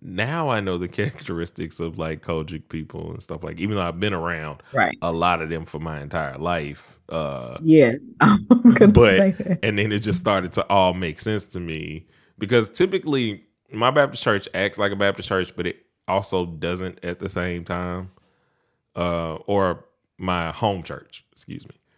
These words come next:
Speaker 2: Right.
Speaker 1: Um,
Speaker 2: I, I was gonna say that same thing. I'm gonna let you, like, we, okay, so the church that we grew up in did not make me feel like if I wasn't Baptist,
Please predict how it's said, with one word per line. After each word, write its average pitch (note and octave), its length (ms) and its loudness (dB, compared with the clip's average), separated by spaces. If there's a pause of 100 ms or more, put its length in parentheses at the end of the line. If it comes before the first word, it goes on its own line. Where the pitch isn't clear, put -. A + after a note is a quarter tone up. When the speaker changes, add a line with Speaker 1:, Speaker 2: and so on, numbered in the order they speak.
(140)
Speaker 2:
Right. A2+ 400 6
Speaker 1:
Um, E2 60 0
Speaker 2:
I, D#3 240 4
I A3+ 220 6
was A#3+ 200 6
gonna E3+ 300 2
say E3+ 200 4
that D#3 280 0
same C#3+ 300 -2
thing. C#3+ 260 2
I'm C#3+ 100 0
gonna D3 220 2
let D3 280 -2
you, - 100 -16
like, C3 280 4
we, F#3 640 -2 (2500)
okay, D#3+ 280 2
so C#3 520 0 (580)
the C#3+ 220 0
church A3+ 360 0
that A#3+ 120 -4
we G#3 140 0
grew F3 180 0
up D#3+ 260 -2
in C#3+ 360 -6
did D3+ 140 2
not D3+ 240 4
make C#3+ 220 2
me C#3+ 120 -2
feel C3+ 400 0
like B2+ 500 2
if C#3 160 0
I B2+ 80 6
wasn't C3 420 2
Baptist, B2 800 -2